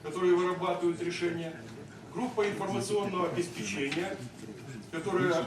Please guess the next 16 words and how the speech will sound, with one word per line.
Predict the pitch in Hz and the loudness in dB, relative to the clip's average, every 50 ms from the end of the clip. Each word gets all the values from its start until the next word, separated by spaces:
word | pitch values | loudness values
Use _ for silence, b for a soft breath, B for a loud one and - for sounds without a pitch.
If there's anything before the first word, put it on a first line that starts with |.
| - 123 | 0 -4
осуществляет | 107 - - - 175 - - - 117 185 190 196 180 - - | -4 -4 -2 -2 -4 -4 -4 -6 -4 -2 0 0 0 0 0
обеспечение | 165 160 160 151 147 - 170 - 202 196 180 175 175 160 151 147 135 - - - - - | -2 -4 -4 -6 -4 -4 -4 -4 -2 -2 0 2 2 2 2 2 0 0 -2 -6 -8 -6
и | - - - | -4 -2 -2
свя-, | - - - - 170 - - - | -2 -2 -2 0 0 0 0 -2
с-, | - - 110 107 117 113 - - - - - - | -6 -4 -4 -4 -4 -4 -6 -8 -10 -10 -10 -4
связь | - 170 175 165 147 - - - - - - - | 2 4 4 4 4 2 -2 -6 -10 -14 -14 -12
со | 151 156 | -10 -6
средствами | - 175 180 180 - - 143 147 139 | -4 -2 0 0 0 0 -2 -4 -2
массовой | 127 160 165 160 160 - - - 113 | -2 0 0 2 0 0 -2 -4 -4
информации, | 120 127 - - 160 170 196 196 190 - 180 180 175 175 - - - - - - - - - - - - - | -2 -2 -2 -2 0 0 2 0 2 2 4 4 4 4 2 -2 -10 -14 -16 -16 -18 -18 -18 -20 -18 -16 -14
с, | - - - | -12 -10 -6
э, | 320 160 311 311 - 147 143 143 139 135 135 - - - - - - - - | -4 -2 0 2 4 4 6 6 4 2 0 -4 -6 -8 -10 -14 -12 -8 -4
министерствами, | - 330 165 165 160 - - 196 185 151 117 110 147 151 147 143 | -2 0 0 0 0 0 0 0 0 0 0 -2 -4 -4 -4 -2
ведомствами | 175 214 214 180 180 170 - - 165 160 156 160 156 147 - 123 107 - - | 0 0 0 2 0 0 -2 -2 -6 -4 -4 -4 -6 -6 -8 -8 -10 -10 -4
и | 165 202 | 0 0
общественностью, | 202 - 120 117 - 127 117 107 - - - 110 107 - - - | 0 0 0 -4 -2 -2 -2 -4 -4 -4 -6 -6 -8 -10 -10 -12